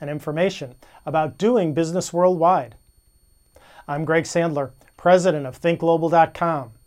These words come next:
the B two B marketplace for global trade leads. This week on the World Trade Webcast, we're focusing on four upcoming trade shows in Las Vegas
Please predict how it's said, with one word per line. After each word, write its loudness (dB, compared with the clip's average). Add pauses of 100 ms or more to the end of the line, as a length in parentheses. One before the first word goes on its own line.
(340)
the -6
B 0
two 2
B 0
marketplace 0
for -6
global 0
trade 0
leads. -14 (1160)
This -8
week -2
on -2
the -6
World -2
Trade 0
Webcast, -4 (440)
we're 2
focusing 0
on -12
four 2
upcoming -2
trade 0
shows -4
in -8
Las -10
Vegas 0